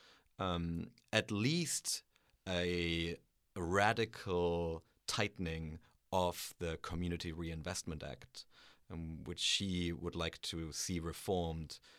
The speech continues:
just in the way in which, for example, capital management was, uh, reformed by Dodd-Frank. So moving it from a kind of box-ticking exercise in which banks just see it as, you know,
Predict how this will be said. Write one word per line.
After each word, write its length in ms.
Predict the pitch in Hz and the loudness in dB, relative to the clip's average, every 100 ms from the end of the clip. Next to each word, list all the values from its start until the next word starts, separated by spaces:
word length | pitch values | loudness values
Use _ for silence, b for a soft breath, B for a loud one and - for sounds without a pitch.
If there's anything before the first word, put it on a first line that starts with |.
| B | B
just 260 | 185 190 | 2 4
in 120 | 180 165 | 2 4
the 80 | |
way 160 | 127 117 | 8 8
in 100 | 101 | 6
which, 320 | 95 87 - | 4 2 0
for 220 | - - | 0 0
example, 300 | 87 87 82 | 0 0 -4
capital 460 | - - 95 98 92 | -4 -6 -6 -4 -2
management 460 | 85 82 78 - 76 | -2 -4 -6 -8 -10
was, 280 | 76 - - - | -10 -10 -12 -12
uh, 140 | 78 | -10
reformed 440 | 73 - 80 80 | -10 -8 -8 -6
by 140 | 78 80 | -6 -8
Dodd-Frank. 640 | 80 78 - 92 82 71 | -6 -8 -6 -4 -4 -6
So 340 | - 87 80 80 B | -6 -4 -6 -10 B
moving 360 | 95 107 98 87 | 4 4 6 2
it 100 | 82 | 0
from 520 | - 82 82 82 80 B B B B B - | -2 -2 -2 -4 -8 B B B B B -2
a 300 | 82 82 82 | 0 2 0
kind 140 | 82 | -4
of 80 | 78 - - | -6 -8 -2
box-ticking 800 | 92 - - - - 82 80 82 | -2 0 -4 -4 -4 -2 -4 -4
exercise 760 | 82 - - - 78 78 76 | -6 -6 -6 -4 -6 -8 -8
in 120 | - 80 | -8 -8
which 200 | 78 - | -10 -8
banks 340 | 87 82 - - | -6 -6 -8 -8
just 260 | - - - | -6 -6 -6
see 140 | 85 | -6
it 100 | 82 | -4
as, 280 | 80 - - | -6 -6 -6
you 60 | 139 | -4
know, 260 | 98 80 | -4 -6